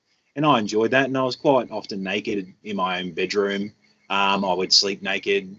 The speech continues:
and I became quite confident within myself, which is quite, I, which is quite good for someone at the age of sixteen years of age to sort of e-, e-, endeavour on. And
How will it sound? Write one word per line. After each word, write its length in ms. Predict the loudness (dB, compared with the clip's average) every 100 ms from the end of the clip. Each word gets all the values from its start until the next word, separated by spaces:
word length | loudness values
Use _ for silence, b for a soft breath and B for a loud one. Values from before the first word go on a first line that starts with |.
| -14
and 560 | -8 -6 -6 -6 -2 -2
I 340 | 0 0 0 0
became 520 | -2 0 2 2 0
quite 340 | 4 4 4
confident 420 | 2 0 0 -2 -2
within 180 | -2
myself, 500 | 0 2 4 4 4
which 140 | 0 0
is 100 | -2
quite, 380 | 2 2 2 0 -20 _ -14 -4
I, 280 | -2 -2 -4 _ B B B B 0
which 180 | 2
is 80 | 2
quite 360 | 6 6 6 8
good 360 | 10 10 6
for 220 | 0 2 4
someone 540 | 2 2 0 -2 -6
at 100 | -10
the 120 | -4 -2
age 180 | -2
of 80 | -2
sixteen 460 | -2 0 -2 -4 -2
years 240 | 0 0
of 100 | 2
age 440 | 2 2 2 0 2
to 100 | 4
sort 260 | 4 6
of 240 | 6 6 0 -16 _ -6
e-, 220 | -4 -2 -2
e-, 160 | -2 0
endeavour 380 | 4 6 6
on. 160 | 6 6
And 200 | 4